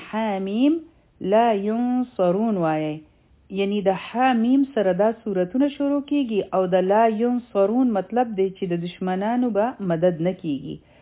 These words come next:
او نبی کریم صلی الله علیه وسلم د دې د ویلو تلقین کړی دی. د الله تعالی د طرف نه به د هغوی مدد نه کیږي او چونکه نبی کریم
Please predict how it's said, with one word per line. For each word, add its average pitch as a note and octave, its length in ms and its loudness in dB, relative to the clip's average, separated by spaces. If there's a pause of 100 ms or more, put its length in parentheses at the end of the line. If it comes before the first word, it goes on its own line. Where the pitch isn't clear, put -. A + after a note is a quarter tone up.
(140)
او G3 120 0
نبی G3+ 240 -2
کریم A3+ 380 2
صلی A3 280 0
الله A#3 400 -2
علیه G3 240 -4
وسلم F#3+ 540 -4 (180)
د E3+ 260 -2
دې C4 460 0 (360)
د F3+ 180 0
ویلو A3 380 2
تلقین A#3 640 0
کړی F3 340 0
دی. D#3 180 -4 (400)
د E3+ 180 -2
الله F#3+ 260 0
تعالی G3 340 2
د C4 160 2
طرف A#3 340 -2
نه A3 80 -2
به F#3+ 120 0
د F3 180 2
هغوی G#3 200 -2
مدد F#3 380 -2
نه G3 140 -4
کیږي C4+ 420 -2
او - 140 -6
چونکه A#3+ 480 -2
نبی F#3+ 180 -6
کریم F#3 320 -2